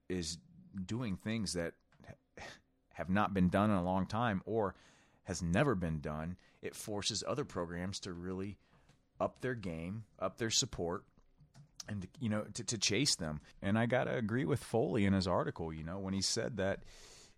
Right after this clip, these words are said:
having teams like this, it makes it easy for the casual fan to follow. Everybody's gonna know who Penn State is and what they've done. Just like back in the heyday, everybody knew who Dan Gable and Iowa was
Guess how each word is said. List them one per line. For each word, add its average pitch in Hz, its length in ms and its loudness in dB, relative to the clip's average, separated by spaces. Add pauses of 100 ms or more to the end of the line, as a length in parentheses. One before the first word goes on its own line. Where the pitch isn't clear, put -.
(100)
having 110 360 0
teams 131 380 0
like 95 260 0
this, 104 320 -2
it 92 140 -4
makes 104 360 0
it 104 140 -4
easy 113 340 -4
for 101 160 -4
the 92 80 -2
casual 104 500 0
fan 110 340 -2
to 101 60 -4
follow. 104 460 0
Everybody's 104 460 0
gonna 120 180 4
know 117 200 4
who 104 140 0
Penn 107 260 2
State 107 320 0
is 87 140 0
and 85 100 2
what 92 120 0
they've 92 140 0
done. 95 300 -2
Just 85 180 -2
like 82 220 -2
back 87 240 -4
in 101 80 2
the 98 80 2
heyday, 98 440 0
everybody 104 400 2
knew 117 140 6
who 110 140 0
Dan 92 320 -4
Gable 107 340 -4
and 87 80 0
Iowa 101 320 0
was 92 340 0